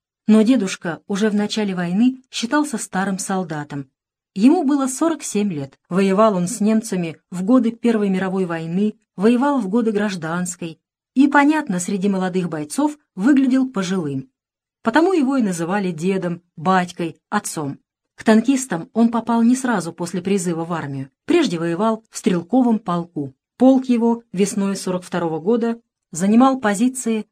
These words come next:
восточнее города Курска. Этот город был тогда в руках немцев. «К весне у нас на фронте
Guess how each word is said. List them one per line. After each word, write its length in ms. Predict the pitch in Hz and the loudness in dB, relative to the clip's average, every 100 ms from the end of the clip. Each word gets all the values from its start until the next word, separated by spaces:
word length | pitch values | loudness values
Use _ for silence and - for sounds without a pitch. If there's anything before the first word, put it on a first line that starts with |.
| _ | _
восточнее 600 | 180 196 - 269 - 220 | -4 -4 -4 -4 0 0
города 360 | 170 190 190 180 | 0 -2 -4 -6
Курска. 560 | 175 180 175 - 139 - _ _ _ | -6 -8 -8 -10 -16 -18 _ _ _
Этот 300 | 196 196 180 | -4 -4 -6
город 500 | 175 208 240 170 - _ | 0 0 0 -4 -12 _
был 240 | 185 277 294 | 0 2 2
тогда 320 | 170 156 190 | -2 -4 -6
в 40 | |
руках 380 | 196 190 160 - | -6 -8 -10 -8
немцев. 500 | 156 147 139 - 139 _ _ _ _ _ _ _ _ _ _ _ _ _ | -4 -4 -6 -14 -18 _ _ _ _ _ _ _ _ _ _ _ _ _
«К 80 | 196 | 0
весне 420 | 226 233 262 254 | 0 4 4 4
у 60 | 240 | 2
нас 240 | 240 233 | 0 0
на 100 | 233 | -2
фронте 540 | 226 294 285 202 156 | 0 0 0 -2 -8